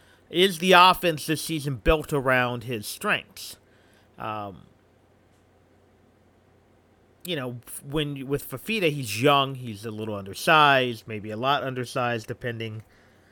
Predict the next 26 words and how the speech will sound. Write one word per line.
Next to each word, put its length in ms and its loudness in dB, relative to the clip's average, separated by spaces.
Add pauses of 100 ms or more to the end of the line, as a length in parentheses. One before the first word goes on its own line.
(220)
uh, 340 -12
on 200 -10
what 180 -8
you're 100 -12
looking 220 -12
for 180 -6
in 60 -10
a 60 -12
quarterback. 840 2 (480)
Uh, 220 -10
he 160 -6
has 220 -2
the 120 -2
ability 440 -2
to 100 -8
preserve 560 -4
his 220 -10
red 340 -2
shirt 380 -2
and, 120 -8
and 140 -10
play 200 -8
four 280 -8
more 220 -6
years, 440 0
so 340 -4